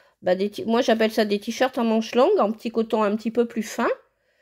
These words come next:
Parce que, bon, ben, l'entre-deux, hein, euh, l'entre-deux saisons, je trouve que c'est bien. Et puis, des fois, pour rajouter sous un pull, quand il fait très, très froid, c'est pas mal aussi, à la place d'un t-shirt. Donc, celui-là, ben, super mignon. Ben, je l'éclaire, hein.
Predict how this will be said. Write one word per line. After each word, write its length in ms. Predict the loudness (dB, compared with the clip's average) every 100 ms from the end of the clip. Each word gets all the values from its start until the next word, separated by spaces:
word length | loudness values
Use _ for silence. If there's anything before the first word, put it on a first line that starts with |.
| _ _ _
Parce 140 | -14 -8
que, 120 | -4
bon, 240 | 0 2
ben, 200 | 4 2
l'entre-deux, 640 | 2 0 -2 -2 2 2 4
hein, 260 | 4 4 2
euh, 420 | 0 -4 -6 -4
l'entre-deux 480 | -4 -2 -2 -2 -2
saisons, 400 | 0 -2 0 -2
je 100 | -4
trouve 180 | -10 -4
que 100 | -4
c'est 200 | -2 -2
bien. 320 | 0 2 4
Et 100 | 2
puis, 160 | -2 -6
des 120 | -6
fois, 200 | -4 -8
pour 140 | -4
rajouter 400 | -4 -6 -6 -6
sous 180 | -2 0
un 120 | 0
pull, 260 | 0 -8 -8
quand 220 | -8 -8
il 60 | -8
fait 120 | -6
très, 160 | -6
très 200 | -4 -6
froid, 340 | -8 -2 -2 -2
c'est 160 | -4
pas 140 | -2 0
mal 200 | 0 -2
aussi, 400 | -6 -8 -10 -10 _ _ _ _ -8
à 60 |
la 100 | -6
place 240 | -2 -2 -2
d'un 140 | -6
t-shirt. 680 | -10 -14 -10 -10 -10 _ _ _ _ -20 _ _ _ _ _ _
Donc, 220 | -2 -2 0
celui-là, 460 | 2 2 4 4
ben, 120 | 2
super 340 | -2 -4 -2 -2
mignon. 380 | 0 0 0 -2 -8 _ _ _ _ _ _ _ -4
Ben, 140 | -4
je 80 | 0
l'éclaire, 520 | 0 0 2 4 4
hein. 180 | 0